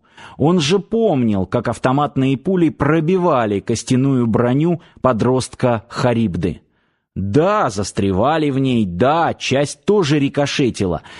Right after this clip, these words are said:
но ведь пробивали. А эта сволочь из титана, что ли? Тварь взрослее, броня прочнее.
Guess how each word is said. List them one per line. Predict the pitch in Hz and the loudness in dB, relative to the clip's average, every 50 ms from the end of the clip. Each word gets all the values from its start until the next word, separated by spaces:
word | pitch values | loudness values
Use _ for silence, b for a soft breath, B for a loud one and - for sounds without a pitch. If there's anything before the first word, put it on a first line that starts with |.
| B B B | B B B
но | 101 113 120 117 | 0 2 2 2
ведь | 120 120 - - | 0 -2 -2 -4
пробивали. | - 107 98 92 92 110 110 113 143 180 214 208 160 107 82 - - _ _ _ _ _ _ _ _ _ _ - | -2 -2 0 0 2 2 2 2 2 0 0 0 -2 -4 -6 -8 -12 _ _ _ _ _ _ _ _ _ _ -4
А | 104 104 104 | -2 0 0
эта | 113 123 113 139 127 | 0 0 0 -2 -2
сволочь | - - 120 120 131 131 131 131 - - - | -2 0 2 2 2 2 2 0 -2 -4 -4
из | - 135 - - | -4 -4 -4 -2
титана, | - - 123 - - - 170 175 165 143 107 | -2 -2 -2 0 0 0 0 2 0 -2 -2
что | - - - - - 127 135 139 | -4 -6 -6 -2 0 2 2 2
ли? | 131 117 92 b b b b b b - | 2 0 -2 b b b b b b -4
Тварь | - 95 104 120 131 135 | -2 0 2 2 2 0
взрослее, | 117 107 110 127 131 120 - - 127 135 143 151 156 156 160 156 139 b b b b - | 0 0 0 0 0 0 -2 0 0 2 2 2 2 0 0 0 -2 b b b b -4
броня | 202 202 - 113 117 113 113 113 120 156 208 | -2 0 2 2 2 2 2 2 2 2 0
прочнее. | - - 196 185 160 - - - 143 135 120 113 98 80 73 - | 0 0 -2 -2 -2 -2 -4 -2 0 0 2 2 0 -2 -4 -8